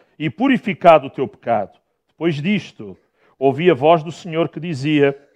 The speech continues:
"A quem enviarei? E quem há de ir por nós?" Pela Trindade, em nome do Pai, do Filho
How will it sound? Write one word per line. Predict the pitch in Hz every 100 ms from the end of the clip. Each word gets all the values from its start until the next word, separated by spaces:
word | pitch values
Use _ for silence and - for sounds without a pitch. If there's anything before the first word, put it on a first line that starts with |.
| _ _ _ _
"A | 202
quem | - 294 254 180
enviarei? | 131 143 135 131 117 92 - _ _ _ _ -
E | 214
quem | - 262 285 302 269 _ _
há | 254 302
de | 254 190
ir | 262 262
por | - 165 156
nós?" | 131 156 226 156 104 -
Pela | - 156 151
Trindade, | 131 120 131 190 147 - _
em | 143
nome | 156 180
do | 135
Pai, | 127 202 208 151
do | 127 123
Filho | - 226 165